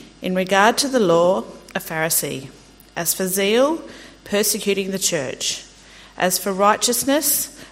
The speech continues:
based on the law, faultless.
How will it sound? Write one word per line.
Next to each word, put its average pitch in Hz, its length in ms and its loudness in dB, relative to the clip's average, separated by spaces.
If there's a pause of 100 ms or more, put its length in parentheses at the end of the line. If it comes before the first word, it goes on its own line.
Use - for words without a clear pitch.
(140)
based 175 320 0
on 202 120 -2
the 202 100 0
law, 208 340 2
faultless. - 1120 -4